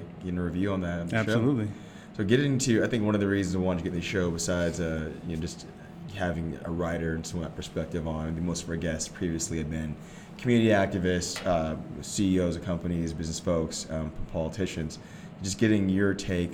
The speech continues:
Speaker 1: on, on Austin, particularly, um, you know, you've been here a number of years. You're not so new. We're not so long here, too, that your, your perspective is, I think, pretty balanced in the city.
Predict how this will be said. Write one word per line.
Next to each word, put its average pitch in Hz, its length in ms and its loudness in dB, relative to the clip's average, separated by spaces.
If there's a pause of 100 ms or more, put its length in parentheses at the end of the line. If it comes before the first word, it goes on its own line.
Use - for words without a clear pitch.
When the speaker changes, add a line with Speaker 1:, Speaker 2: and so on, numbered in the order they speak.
Speaker 1:
on, 85 320 -2
on 87 160 -2
Austin, 82 480 -2
particularly, 87 600 -2 (360)
um, 82 340 0
you 85 80 0
know, 82 80 0
you've 82 100 -4
been 90 120 0
here 87 180 0
a 78 40 -2
number 85 220 0
of 82 100 -2
years. 80 440 -2 (140)
You're 85 80 -2
not 85 300 0 (200)
so 90 420 -2
new. 90 520 2 (360)
We're 90 80 -2
not 85 180 0
so 92 240 0
long 85 440 0
here, 82 200 0
too, 85 360 -2
that 80 180 0
your, 80 180 -2
your 80 200 -4
perspective 80 440 -2
is, 78 260 -4 (300)
I 87 60 -4
think, 85 180 -4
pretty 95 160 -2
balanced 82 500 -2
in 113 60 -4
the 104 60 -4
city. 127 280 -2